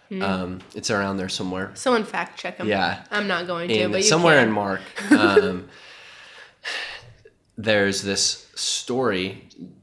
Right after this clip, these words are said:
Speaker 2: Jesus has two interactions with the disciples, and the first one is Peter's confession to
Speaker 1: Uh-huh.
Speaker 2: Jesus. Jesus is, says, "Who do people say I am?" And they give the answer, and he, "Well, who do you say I am?" And Peter says, "You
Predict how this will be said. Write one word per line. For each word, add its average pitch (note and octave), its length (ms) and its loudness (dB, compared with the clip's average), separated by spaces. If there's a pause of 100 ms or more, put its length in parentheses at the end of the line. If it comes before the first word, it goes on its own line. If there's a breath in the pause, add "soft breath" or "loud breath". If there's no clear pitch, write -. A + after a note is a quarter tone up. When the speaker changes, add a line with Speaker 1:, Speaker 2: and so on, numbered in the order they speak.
(120)
Speaker 2:
Jesus G#2 300 -6
has F#2 220 -2
two B2+ 120 -2
interactions G2+ 500 0
with G2 80 -10
the G2 80 -2
disciples, G#2 540 -2
and G2 100 -4
the G2+ 60 -2
first F#3 320 -2
one G2+ 160 0
is F#2+ 140 -4
Peter's A2+ 500 -2
confession F#2+ 840 -4 (300 soft breath)
to G#3+ 80 -6
Speaker 1:
Uh-huh. F3+ 220 -2
Speaker 2:
Jesus. A#2 380 -2
Jesus F#2+ 340 -6
is, F#2 140 -6
says, - 600 -6 (140)
"Who C#3+ 140 4
do B2+ 380 4
people A#2+ 280 -2
say G#2 300 0
I F#2 120 -2
am?" F#2+ 500 -2 (280 soft breath)
And F#2 540 -6 (160)
they E2+ 200 -12 (120)
give F2 140 -12
the F#2 80 -8
answer, F2+ 200 -10
and F#2 120 -10
he, D#2+ 120 -12
"Well, F2+ 180 -10
who A#2 180 -4
do F#2 80 -4
you E3+ 220 6
say G#2+ 240 6
I F#2 120 2
am?" F2 240 -4
And F#2 180 -12
Peter A#2 380 0
says, E2+ 380 -6
"You G2 560 0